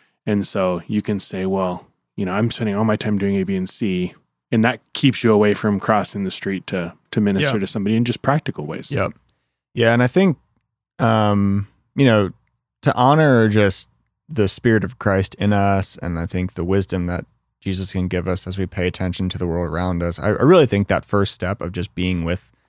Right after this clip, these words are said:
Speaker 2: people is really critical. Um, w-, Laura and I try to get out in our neighborhoods. We did neighborhood barbecue. We're trying to stay in the front yard, which, by the way, I,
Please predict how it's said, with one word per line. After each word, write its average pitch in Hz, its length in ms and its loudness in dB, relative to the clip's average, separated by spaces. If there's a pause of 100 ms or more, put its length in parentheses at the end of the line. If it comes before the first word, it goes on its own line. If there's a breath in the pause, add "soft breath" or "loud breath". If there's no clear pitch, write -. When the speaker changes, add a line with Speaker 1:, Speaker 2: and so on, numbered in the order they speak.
(400)
Speaker 2:
people 127 240 4
is 123 80 4
really 127 180 6
critical. 127 640 2 (120)
Um, 92 580 0 (720)
w-, 107 240 -4
Laura 117 260 6
and 101 200 2
I - 20 -10 (200)
try 120 260 6
to 107 80 4
get 104 140 2
out 101 200 4
in 92 60 2
our 90 60 2
neighborhoods. 101 640 4
We 98 60 0
did 95 100 2
neighborhood 90 340 -2
barbecue. 90 600 0
We're 85 200 -2
trying 104 240 -2
to 87 60 0
stay 87 320 -2
in 87 80 0
the 76 60 -4
front 90 280 -4
yard, 87 380 -2
which, - 200 -4
by 110 120 4
the 104 100 6
way, 95 120 4
I, 90 160 2